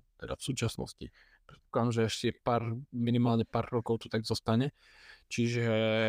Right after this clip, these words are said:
eh, akože Microsoft na jednej strane je v takej pozícii, že vie, že, že nemôžeme vlastne pustiť Sony ten akože výkonnostný trón, alebo jak to mám nazvať,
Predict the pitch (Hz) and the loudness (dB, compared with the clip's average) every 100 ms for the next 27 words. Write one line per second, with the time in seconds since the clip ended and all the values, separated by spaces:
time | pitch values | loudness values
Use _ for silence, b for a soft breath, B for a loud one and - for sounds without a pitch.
0 | 113 107 110 - 104 95 104 110 104 104 | 4 2 0 0 0 2 2 2 2 2
1 | 92 117 - - - 117 120 120 131 135 | 0 -2 -6 -12 -6 -4 -2 0 0 0
2 | 127 131 127 123 - - 135 127 123 117 | 2 4 4 2 0 0 0 2 0 0
3 | 123 - 131 123 120 - 127 123 117 117 | -2 -2 -2 0 0 0 0 2 0 2
4 | 120 120 110 98 - b b b b _ | 0 2 0 0 -2 b b b b _
5 | _ _ 139 127 113 - 90 123 127 131 | _ _ 0 0 0 -2 -2 0 2 2
6 | 143 135 127 127 127 123 - 143 - 131 | 2 2 0 0 -2 -2 -4 -4 -4 -6
7 | - 139 139 127 131 127 - 127 123 165 | -2 0 0 2 0 0 0 0 2 0
8 | - 143 147 - 147 - 135 117 147 135 | 0 2 2 0 -2 -2 2 2 4 4
9 | 120 117 117 - 127 123 120 117 117 135 | 2 2 0 0 2 2 2 -2 -2 -4
10 | - | -4